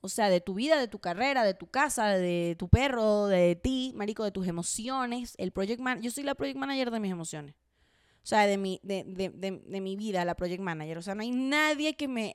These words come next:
marico, que me ayude en nada. O sea, yo he ca-, y no me estoy quejando, pero, y por eso es importante tener días para no hacer nada, porque el cuerpo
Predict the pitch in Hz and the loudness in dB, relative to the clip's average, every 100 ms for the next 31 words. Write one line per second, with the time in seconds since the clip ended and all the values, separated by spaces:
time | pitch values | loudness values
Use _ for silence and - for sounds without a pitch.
0 | - 202 185 180 185 180 165 - _ _ | -8 -8 -6 -8 -10 -8 -8 -10 _ _
1 | _ _ _ _ _ _ _ 214 220 220 | _ _ _ _ _ _ _ -4 0 0
2 | 226 269 311 - 214 208 202 202 202 208 | 0 -2 -2 -4 -8 -8 -8 -8 -8 -8
3 | 202 202 208 214 254 320 185 156 190 - | -6 -6 -4 0 2 2 2 -2 -4 -2
4 | 214 214 233 226 302 - 254 240 247 294 | 0 6 6 6 2 2 -2 0 0 -4
5 | - 302 320 320 269 185 - 180 165 - | -4 -4 0 2 4 4 6 6 4 -4
6 | _ - 208 - 240 262 226 190 214 226 | _ -12 -10 -2 0 2 0 -4 -6 -4
7 | 202 202 208 175 - 170 _ _ _ _ | -4 -4 -4 -4 -6 -10 _ _ _ _
8 | _ - 226 233 233 226 269 180 165 - | _ 2 4 6 2 2 2 2 0 -8
9 | _ _ - 190 175 220 - - 170 196 | _ _ -2 -2 -2 -4 -8 -10 -6 -4
10 | 190 202 226 175 165 190 185 180 175 277 | -4 -4 -4 -4 -6 -8 -6 -6 -2 4
11 | 294 - 117 | 4 4 -6